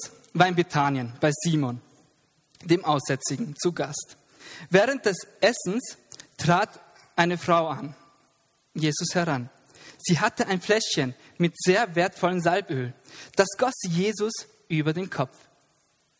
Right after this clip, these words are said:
Die Jünger sahen es und waren empört. "Was soll diese Verschwendung?", sagten sie. "Dieses Öl hätte man teuer verkaufen und das Geld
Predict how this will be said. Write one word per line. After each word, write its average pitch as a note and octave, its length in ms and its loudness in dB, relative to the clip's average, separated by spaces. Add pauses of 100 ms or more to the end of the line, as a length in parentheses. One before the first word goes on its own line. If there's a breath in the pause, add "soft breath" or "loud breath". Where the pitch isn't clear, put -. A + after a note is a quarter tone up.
(240)
Die F3+ 80 2
Jünger E3+ 440 0 (380 loud breath)
sahen F#3+ 400 2
es F3 180 -2
und D3+ 140 -2
waren E3 180 2
empört. D#3+ 580 -2 (580 soft breath)
"Was F#3+ 180 6
soll C4 160 4
diese G3+ 240 -2
Verschwendung?", D#3+ 720 0
sagten C3+ 500 -2
sie. B2+ 240 -6 (760 soft breath)
"Dieses F#3+ 320 0
Öl G#3 320 0 (100)
hätte F3+ 240 2
man F3+ 220 0
teuer G3+ 240 2
verkaufen F#3+ 600 0 (220 loud breath)
und F3+ 160 0
das F3 160 0
Geld G3+ 360 2